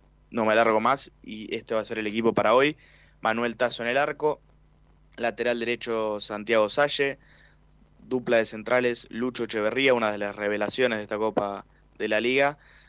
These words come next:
y Agustín Quiroga, el capitán, acompañándolo. De lateral izquierdo estará Jonathan de Irastorza,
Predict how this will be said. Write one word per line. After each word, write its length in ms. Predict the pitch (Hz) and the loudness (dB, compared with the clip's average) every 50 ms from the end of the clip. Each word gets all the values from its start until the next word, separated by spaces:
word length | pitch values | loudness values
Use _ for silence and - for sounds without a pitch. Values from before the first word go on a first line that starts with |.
| _ _ - | _ _ -4
y 120 | - 117 | 0 2
Agustín 420 | 113 110 107 107 - 117 113 117 | 2 2 2 -2 -4 -8 -10 -8
Quiroga, 480 | 101 113 110 120 131 131 135 135 135 - _ - | -6 -2 2 2 4 4 2 0 -2 -4 _ -12
el 160 | 110 104 - | -12 -8 -6
capitán, 440 | - 101 98 - 101 - 120 120 117 | -4 -4 -4 -4 -4 -2 -2 0 0
acompañándolo. 800 | 107 104 104 98 104 104 113 110 110 110 117 139 151 160 - _ _ _ _ _ _ _ _ _ _ _ | 0 0 0 -2 -2 -2 -2 -2 -2 0 2 2 2 0 -2 _ _ _ _ _ _ _ _ _ _ _
De 100 | - 110 | -6 -4
lateral 360 | 110 113 110 107 113 113 113 110 | -2 -2 -2 0 0 -2 -2 -2
izquierdo 400 | - - - 123 123 117 117 110 | -6 -4 0 0 2 2 0 -2
estará 460 | - - 113 110 110 110 107 104 - | -2 -2 0 2 2 2 2 0 -2
Jonathan 500 | - - - 127 123 120 113 110 107 107 | -4 -2 0 0 0 0 0 -2 -4 -4
de 60 | 110 | -4
Irastorza, 640 | 107 107 107 - - - 143 143 135 - 151 147 - | -2 -4 -4 -4 -2 -2 -2 -2 -2 -2 -2 -2 -2